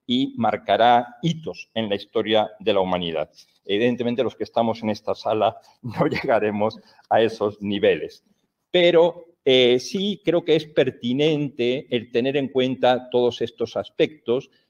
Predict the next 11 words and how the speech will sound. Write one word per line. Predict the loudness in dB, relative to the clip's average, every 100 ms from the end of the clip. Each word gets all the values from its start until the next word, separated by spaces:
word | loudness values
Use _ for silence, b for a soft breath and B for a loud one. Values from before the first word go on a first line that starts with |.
| _
Eh, | 0 4 4 4 2
yo | 2
lo | 4
he | 4
aplicado | 2 0 4 4 4 0
cuando | 0 0
he | -2
estudiado | -4 -4 -2 2
a | 0
otros | 0 -2 -2 -4 -12 -10
investigadores | -6 -4 -6 -2 -2 0 0 -2